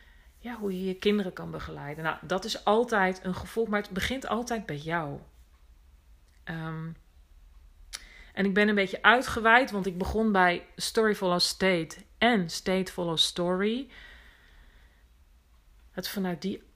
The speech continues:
vanuit verschillende kanten aanvliegen is wat gewoon heel erg helpt. En dus uiteindelijk om die constructieve, geduldige, compassie en liefdevolle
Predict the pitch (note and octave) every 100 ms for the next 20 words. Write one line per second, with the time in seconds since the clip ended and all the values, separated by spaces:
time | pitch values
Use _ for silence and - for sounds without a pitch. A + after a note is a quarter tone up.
0 | _ - - F#3+ - F#3 - - F#3 -
1 | A3 B3 A3 F#3 F3 - - G#3 G3+ F3+
2 | E3+ E3 - - G3+ A3+ A3 G3 F#3 F3
3 | E3+ F3 - E3+ E3 D#3+ D#3+ F3 F#3 G3
4 | G3 - E3+ F3 - E3+ E3 E3 - -
5 | - - - - F3 F3+ - F3 - F3+
6 | G3+ G#3 F#3 F#3 - F#3 F3+ D3+ - G#3+
7 | A3 - F#3+ - G3 F#3 E3 D3+ D3 _
8 | _ _ _ _ - - - F3+ D#3+ G3+
9 | A3+ G#3 - E3+ E3 - _ - _ -
10 | - - - - - - F#3+ - G#3 G#3
11 | A3 G#3 F#3 F3 F#3 A3+ G3 - F#3+ F3
12 | E3 D#3+